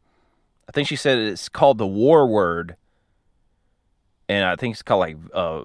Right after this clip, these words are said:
Ver-, Veracruz, or, uh, Viacruz, something like that. And he says it, and then he just fucks up Layla, just disintegrates her. And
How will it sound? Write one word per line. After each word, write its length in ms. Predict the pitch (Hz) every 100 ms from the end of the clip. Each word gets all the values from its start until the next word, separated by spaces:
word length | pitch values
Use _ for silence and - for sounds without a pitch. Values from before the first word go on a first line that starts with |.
| 50
Ver-, 640 | - 92 95 104 107 120 101
Veracruz, 1000 | 87 107 120 127 - 135 135 - - - _ -
or, 140 | 98 -
uh, 100 | 95
Viacruz, 680 | 92 107 120 120 - 123 127
something 360 | - 120 113 117
like 200 | 113 110
that. 300 | 147 131 - _ _ _ _ _ -
And 120 | 90
he 40 |
says 300 | 90 151 165
it, 180 | 170 - -
and 100 | -
then 200 | 98 101
he 120 | 117
just 380 | 113 92 85 - _ _ _ _ _ _ _ _ _ _ _ _
fucks 680 | - - - 131 143 - - _ _
up 260 | 135 131 -
Layla, 520 | 98 104 101 85 82 -
just 300 | - 95 - _
disintegrates 680 | - 92 104 101 95 90 -
her. 220 | 95 90 - _ _ _ _ _ _ _ _ _ _ _ _ _ _ _ _ _ -
And 480 | 87 87 85 85